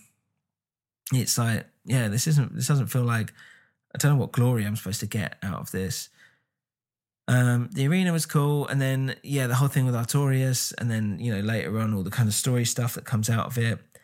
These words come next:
was all great. And it kind of put it into more of a, um, emotional context for me. But the fight itself was great. Just having this big wolf with a sword in its mouth,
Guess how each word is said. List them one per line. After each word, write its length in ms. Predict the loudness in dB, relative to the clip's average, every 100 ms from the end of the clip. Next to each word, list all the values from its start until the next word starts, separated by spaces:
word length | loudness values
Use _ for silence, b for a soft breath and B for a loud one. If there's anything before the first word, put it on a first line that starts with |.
| b b b
was 140 | -2 0
all 380 | 2 0 -2 -8 _
great. 360 | 2 4 4 0
And 120 | -6
it 100 | -4
kind 140 | -2 -2
of 60 |
put 120 | 0 -2
it 100 | 0
into 360 | -2 -2 -2 -2
more 300 | 0 0 0
of 120 | -2
a, 260 | -2 -2 b b b b -6
um, 460 | -2 0 -2 -4 -2
emotional 600 | 0 2 4 2 0 -2
context 520 | -2 -2 -2 -4 -6
for 200 | -8 -6
me. 300 | -4 -4 -6 b b b b _ 0
But 380 | 0 0 -6 _ _
the 80 | -2
fight 240 | 0 0
itself 280 | 0 -2 -2
was 100 | -2
great. 260 | 0 -2
Just 160 | -4 -2
having 200 | -2 0
this 100 | -2
big 260 | -2 -4 -2
wolf 260 | -2 -2
with 120 | -4
a 40 | -4
sword 300 | -2 -2 -2
in 80 | -4
its 180 | -4
mouth, 440 | -4 -4 -4 -6